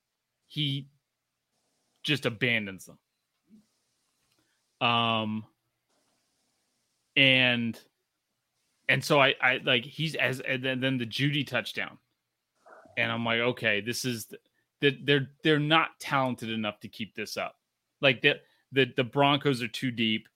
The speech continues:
too many weapons. It's Russell Wilson, you know, they got off to a slow start. Fine.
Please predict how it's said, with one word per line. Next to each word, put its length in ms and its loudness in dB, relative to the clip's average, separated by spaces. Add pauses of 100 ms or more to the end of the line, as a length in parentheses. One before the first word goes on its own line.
(240)
too 140 -2
many 140 2
weapons. 600 -2
It's 200 -10
Russell 320 0
Wilson, 560 -6 (640)
you 140 4
know, 400 0 (180)
they 140 0
got 160 8
off 100 0
to 80 -2
a 60 -2
slow 240 0
start. 560 -2
Fine. 680 -2